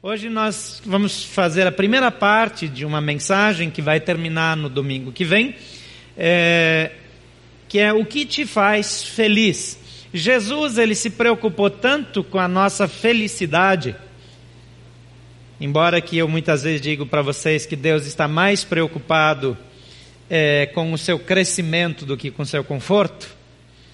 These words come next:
Então, conforto é um momento que a gente fica feliz, mas Jesus tá tão preocupado, era tão preocupado enquanto aqui, com a nossa felicidade, que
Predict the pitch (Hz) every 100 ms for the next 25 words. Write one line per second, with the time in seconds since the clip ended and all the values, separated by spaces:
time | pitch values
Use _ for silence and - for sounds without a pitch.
0 | - - - - 127 - 131 127 120 -
1 | 143 - 165 165 165 175 165 147 147 147
2 | 143 - 131 131 131 - 143 135 - 135
3 | 170 220 - - - - - - - -
4 | - 185 202 - - - - - - -
5 | 165 220 226 254 247 - 277 262 254 247
6 | 214 - 196 220 208 135 131 147 180 180
7 | 233 240 220 220 214 - 180 185 156 143
8 | 127 160 151 151 139 - 151 139 - -
9 | - - - - - 165 160 156 143 147
10 | 160 170 180 160 - 220 247 233 - 175
11 | 151 170 175 156 151 156 - 208 220 208